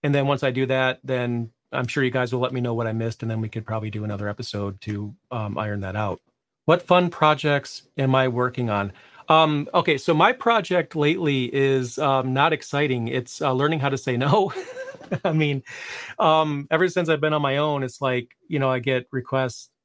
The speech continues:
"Can you do a video about this?" "Yep." "Can you do a video about that?" "Yeah." "Can you do this video?" "Sure." I just say, "Yes, yes, yes, yes, yes." Next thing I know, um, I have so many video projects going on that, um, I can't even get to the forums lately. That's why I haven't been there that long or that often,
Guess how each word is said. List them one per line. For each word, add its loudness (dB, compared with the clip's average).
"Can 2
you 2
do 2
a 0
video 0
about -2
this?" -4
"Yep." 0
"Can -4
you 0
do 0
a -2
video 0
about -2
that?" -2
"Yeah." -2
"Can 0
you 2
do 0
this 0
video?" 0
"Sure." -2
I 0
just -4
say, 0
"Yes, -4
yes, -2
yes, -4
yes, -6
yes." 0
Next 4
thing 4
I 4
know, 2
um, 0
I 0
have 0
so 0
many 0
video 0
projects -4
going 0
on 0
that, -2
um, -2
I -2
can't -4
even -2
get -4
to -6
the -2
forums 0
lately. -2
That's 0
why 0
I -2
haven't -2
been 0
there 0
that -2
long -2
or -4
that 0
often, -2